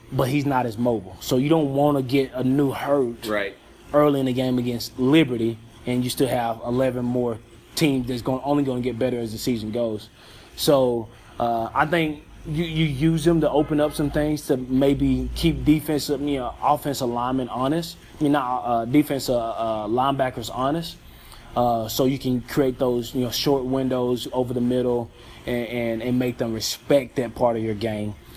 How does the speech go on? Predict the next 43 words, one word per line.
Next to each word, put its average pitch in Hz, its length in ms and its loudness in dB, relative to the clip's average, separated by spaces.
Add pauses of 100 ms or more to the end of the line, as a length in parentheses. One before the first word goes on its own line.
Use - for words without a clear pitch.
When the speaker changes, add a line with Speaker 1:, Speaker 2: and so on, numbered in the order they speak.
Speaker 2:
Mm-hmm. 110 140 -4
Speaker 1:
Uh, 113 240 2
but 120 160 0
I 143 80 8
wouldn't, 135 440 0 (240)
you 139 100 -2
know, 123 140 -2
try 127 260 0
to 120 60 -2
run 120 240 -2
him 120 180 -4
to 110 40 -4
death 113 260 0
because 110 300 -6
that'd 117 240 -2
be, 104 260 -2 (200)
that'd 127 180 0
be 117 120 -2
brutal. 113 360 -4 (200)
Speaker 2:
Yeah. 127 300 6 (440)
You 120 80 0
talked 135 180 6
about 120 160 0
receivers 113 460 0
dropping 104 380 0
balls. 92 520 0 (580)
We 123 140 4
really 170 220 4
only 151 160 2
had 117 200 2
four - 1040 0
receivers 113 580 0
in 98 100 -4
the 92 80 -6
game, 92 480 -6 (420)
the 95 120 -4
whole 98 180 0
game. 90 380 -6
It 92 120 -2
was 101 140 -2
Platt, 135 580 2
Mims, 117 640 0 (400)
Nicholson, 113 800 0